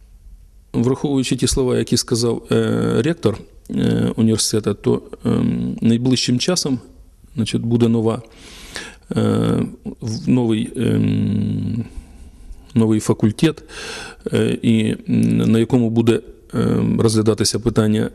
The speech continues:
митної справи. До цього не було. Але враховуючи, що сьогодні Чопська митниця для Закарпаття — це, е, дійсно,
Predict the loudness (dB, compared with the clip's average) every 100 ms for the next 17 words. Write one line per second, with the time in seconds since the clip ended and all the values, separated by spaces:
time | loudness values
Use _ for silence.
0 | -10 -2 0 0 -2 -2 -2 0 -2 -6
1 | -8 -2 0 2 2 2 -2 2 2 4
2 | 2 0 -2 -8 -12 -12 -4 0 2 2
3 | 0 2 2 2 2 2 2 0 0 0
4 | 0 0 0 0 0 0 -2 -2 2 2
5 | 2 0 0 2 0 0 -4 -6 -20 -20
6 | -20 -20 -20 -20 -20 -20 -14 -4 -2 -2
7 | -2 -2 0 0 0 0 0 0 -2 -2
8 | -2 0 -2